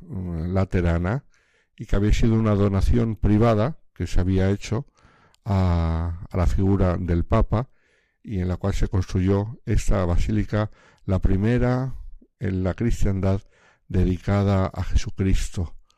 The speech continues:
Sabemos que en San Juan de Letrán su nombre auténtico es Basílica del Santísimo Salvador y San Juan de Letrán, y está dedicada en primer lugar a la figura del Salvador,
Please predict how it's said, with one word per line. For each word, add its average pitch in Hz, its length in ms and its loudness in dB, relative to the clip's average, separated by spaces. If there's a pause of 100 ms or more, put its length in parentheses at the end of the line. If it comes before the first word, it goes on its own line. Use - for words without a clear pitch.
(240)
Sabemos 95 460 -2
que - 100 -10
en 87 60 -6
San 90 160 0
Juan 98 180 -8
de 95 100 -2
Letrán 101 540 -4
su - 220 -12
nombre 92 280 0
auténtico 95 640 0
es - 220 -2 (480)
Basílica 110 760 0
del 98 220 0
Santísimo 92 760 0
Salvador 95 640 0 (400)
y 104 80 -2
San 90 240 2
Juan 95 260 -2
de 90 80 0
Letrán, 85 540 -2
y - 120 -8
está - 220 2
dedicada 92 380 0
en 87 100 -4
primer 117 260 0
lugar 123 280 0 (400)
a - 100 -8
la 101 80 0
figura 113 460 0 (100)
del 90 280 0
Salvador, 82 580 0